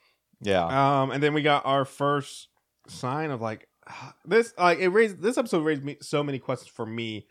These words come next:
Speaker 2: about not, I mean, yeah, about what's going on with one of them, but also I just want, about the neighboring people.
Speaker 1: Yeah.
Speaker 2: 'Cause I, I just, I don't know where I've landed on it, but yeah, Herb has some sort of breakdown. Um,
Speaker 1: Yeah, I don't really understand what was going on there with him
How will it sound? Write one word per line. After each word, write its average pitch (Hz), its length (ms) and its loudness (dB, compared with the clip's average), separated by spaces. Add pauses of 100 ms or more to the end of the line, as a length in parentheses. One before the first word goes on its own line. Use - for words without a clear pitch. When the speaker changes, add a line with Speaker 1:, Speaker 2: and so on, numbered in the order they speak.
(260)
Speaker 2:
about 110 480 -2
not, 143 320 0
I 151 60 -4
mean, 131 180 -4
yeah, 110 160 -6
about 92 260 -10
what's 98 200 -10
going 98 160 -12
on 85 80 -12
with - 80 -20
one 117 180 -8
of 101 60 -10
them, 95 80 -10
but 101 140 -10
also 131 220 -6
I 135 40 -8
just 156 140 -8
want, 180 160 -8
about 156 420 -4
the 127 120 -2
neighboring 101 680 -10
people. - 400 -18 (120)
Speaker 1:
Yeah. 95 320 2 (120)
Speaker 2:
'Cause 131 180 -8
I, 127 300 0
I 120 180 -2
just, 107 260 -14
I 127 100 -2
don't 175 120 0
know 139 80 0
where 120 280 -2
I've 107 180 -4
landed 101 280 -12
on 92 80 -12
it, 98 80 -14
but 113 180 -10
yeah, 127 180 -4
Herb 208 300 0
has 135 260 0
some 135 220 -4
sort 127 280 -4
of 90 200 -10
breakdown. 104 680 -6 (520)
Um, 90 400 -6
Speaker 1:
Yeah, 247 200 8
I 226 180 6
don't 262 340 4
really 226 320 2
understand 190 640 -2
what 151 260 4
was 120 200 -6
going 113 380 2
on 95 320 0
there 95 180 0
with 92 180 -4
him 98 300 -4